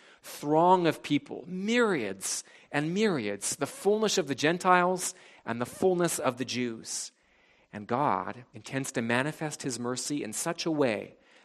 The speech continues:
that both Jew and Gentile know that our inclusion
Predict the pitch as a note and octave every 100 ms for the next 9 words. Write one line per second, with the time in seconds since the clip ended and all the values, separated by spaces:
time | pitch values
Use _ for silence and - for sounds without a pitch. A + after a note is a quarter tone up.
0 | _ - A#2 D#3 E3 C#3 A2+ A2 C#3 F3+
1 | A3+ A3 - _ _ _ - C#3 B2 B2
2 | F3 F3+ F3 D3 C3 B2 A#2+ G2 F#2+ -
3 | _ _ _ - A2 A#2+ D3 E3+ D#3+ -
4 | D#3+ D3+ D#3 D#3